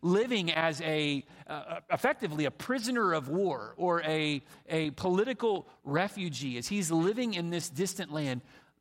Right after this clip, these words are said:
God appears to him, and he, and he begins to speak to him and call him to prophesy and to act in ways that if we were to have seen someone do this, we would think to ourselves,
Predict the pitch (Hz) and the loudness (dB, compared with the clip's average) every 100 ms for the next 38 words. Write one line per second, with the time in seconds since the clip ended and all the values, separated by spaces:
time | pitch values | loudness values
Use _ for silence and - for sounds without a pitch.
0 | _ 151 - 202 214 160 - 226 247 247 | _ -2 2 4 2 0 0 2 2 0
1 | - 156 139 123 127 185 - - - 170 | -2 -2 -2 -4 -4 -6 -10 -18 -6 0
2 | 180 185 180 - - 165 185 180 160 196 | 2 2 -2 -8 -4 0 2 0 0 0
3 | 214 196 - 165 - - - 233 240 240 | 0 -2 -2 -2 -2 -2 -2 -2 -2 -2
4 | 214 220 214 202 - - 147 131 - - | -2 0 0 -2 -4 -12 -10 -8 -4 0
5 | 208 240 269 202 202 185 175 - - _ | 2 4 2 2 0 0 -2 -6 -20 _
6 | - - - - 208 247 180 147 165 123 | -12 -12 -6 0 2 0 -4 -4 -2 0
7 | 113 117 151 - - 175 170 185 160 - | 2 0 -2 -6 -10 -4 -2 -2 -2 -2
8 | 185 208 165 - - _ - 185 202 196 | 0 2 0 -4 -16 _ -10 -2 0 4
9 | 220 262 294 214 214 190 190 214 285 294 | 4 4 2 0 -2 -2 -2 2 2 2
10 | 240 214 170 147 - 214 220 226 - 202 | 0 0 -2 -2 -2 -2 -2 -2 -2 -2
11 | 175 151 127 160 185 190 190 - _ _ | -2 -4 -4 -2 0 -2 -2 -8 _ _
12 | _ _ 143 202 277 220 190 190 190 151 | _ _ -2 0 0 -2 -4 -4 -4 0
13 | 147 135 156 143 151 151 - | 0 0 0 2 0 -4 -12